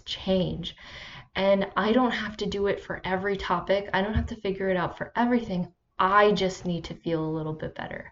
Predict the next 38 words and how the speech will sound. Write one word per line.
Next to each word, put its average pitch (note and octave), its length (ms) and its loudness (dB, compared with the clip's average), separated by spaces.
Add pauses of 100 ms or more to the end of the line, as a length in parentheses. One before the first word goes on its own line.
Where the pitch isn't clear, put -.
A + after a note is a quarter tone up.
(540)
I G3+ 340 4
just G#3+ 280 0
need F#3 180 2
to F3+ 100 -4
take E3+ 240 -6
care E3+ 180 -2
of E3 120 -4
myself, E3 720 -2
my D#3 300 0
emotional F3+ 600 -2
well-being, D3+ 480 -2
and D#3 140 -4
what's F3+ 200 -4
going G#3+ 240 -4
on F3+ 200 2
with F3 180 -6
me E3 220 -2
internally. D#3 840 -4 (380)
I F3 100 2
just G#3+ 200 -2
have G3+ 180 -6
to - 100 -10
shift - 520 -4
that F3+ 280 2
a F3 60 -4
little E3+ 260 2
bit G#3 160 0
at A3 140 0
a A#3 80 0
time, F3 480 -2 (400)
and E3 240 -2
things F3+ 260 4
in G3+ 100 -2
my G3 120 2
external E3 520 -2
world D3+ 280 -4
will - 100 -6
shift. - 520 -4